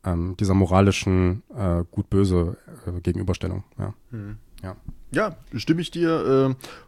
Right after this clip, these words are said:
Speaker 2: vollumfänglich zu. Und ich muss auch sagen, so viel, ähm, habe ich zu dem Film gar nicht mehr.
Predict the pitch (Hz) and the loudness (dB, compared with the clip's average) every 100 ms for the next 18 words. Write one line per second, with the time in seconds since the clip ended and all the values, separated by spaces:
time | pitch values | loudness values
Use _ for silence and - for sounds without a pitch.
0 | - 165 196 156 160 151 - 208 131 - | -2 0 0 -2 -4 -4 -6 -8 -10 -12
1 | - - - _ 127 123 123 123 120 _ | -20 -20 -20 _ 4 6 6 4 0 _
2 | _ 117 117 170 - 139 117 104 101 147 | _ -6 -2 -4 -4 -8 -8 -6 -4 -6
3 | 175 - 127 107 120 135 - - 143 143 | -10 -14 -16 -10 -8 -8 -8 -4 0 0
4 | 147 - _ 110 110 110 110 101 - 196 | -2 -8 _ -2 0 0 -2 -6 -4 -4
5 | 254 160 113 123 113 107 107 101 113 | -2 0 0 0 -2 0 -2 -2 -4